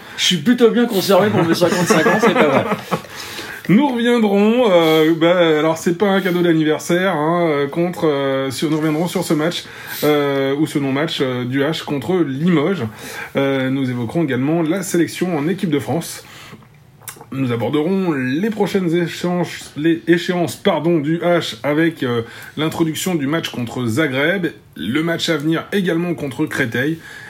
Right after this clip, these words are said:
Speaker 2: et puis enfin les rendez-vous habituels, le résultat de la N un ou l'actualité de la N un et le trophée On refait le H. Mais messieurs, commençons sans plus tarder tout de suite par ce débrief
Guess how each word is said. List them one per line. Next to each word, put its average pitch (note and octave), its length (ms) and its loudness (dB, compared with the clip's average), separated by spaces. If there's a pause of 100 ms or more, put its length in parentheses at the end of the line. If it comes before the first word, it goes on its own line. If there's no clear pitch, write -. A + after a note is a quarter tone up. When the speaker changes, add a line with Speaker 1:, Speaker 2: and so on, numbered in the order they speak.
Speaker 2:
et A2 100 -4
puis A#2+ 140 -4
enfin B2 240 -2
les C3+ 80 -2
rendez-vous B2 480 -2
habituels, C3 760 -2
le G#2 220 -2
résultat A#2+ 520 -2
de F#2+ 220 -4
la C#3 180 0
N A2+ 200 -2
un D#3+ 240 -2 (100)
ou E2 60 -12
l'actualité B2+ 540 -4
de A#2+ 60 -2
la G#2+ 120 0
N G#2+ 100 0
un D3 120 -2 (580)
et D#3+ 280 4
le D3+ 140 2
trophée E3+ 440 -4 (300)
On A2+ 100 -4
refait D#3+ 280 0
le A#2 100 -2
H. D#2+ 360 -6
Mais E3+ 220 0
messieurs, F3+ 520 -2
commençons E3+ 800 -2
sans D#3+ 340 -4
plus D#3+ 300 -4
tarder B2 440 -2
tout B2+ 140 -10
de A2 60 -10
suite A#2+ 300 -8 (120)
par B2 480 -4
ce - 160 -4
débrief A#2+ 640 -4